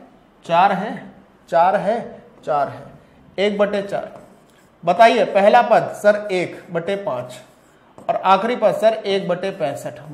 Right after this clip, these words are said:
Very good, इतनी बात clear है? बोले, "हाँ सर।" एक बटे चार बाहर लिख लीजिए ऐसे ही,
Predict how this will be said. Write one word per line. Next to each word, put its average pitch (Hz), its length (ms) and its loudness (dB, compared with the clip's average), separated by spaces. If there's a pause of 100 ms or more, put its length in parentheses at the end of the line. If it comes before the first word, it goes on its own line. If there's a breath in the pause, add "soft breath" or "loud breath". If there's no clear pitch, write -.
Very 180 800 4
good, - 360 -16
इतनी 196 200 -8
बात 196 260 0
clear 190 240 -2
है? 165 160 -8
बोले, 165 160 -2
"हाँ 151 140 -4
सर।" 226 280 -10 (460 loud breath)
एक 220 200 0
बटे 247 220 2
चार 233 260 4
बाहर 208 320 4
लिख 220 160 -4
लीजिए 226 260 -4
ऐसे 185 420 -4
ही, 180 120 -8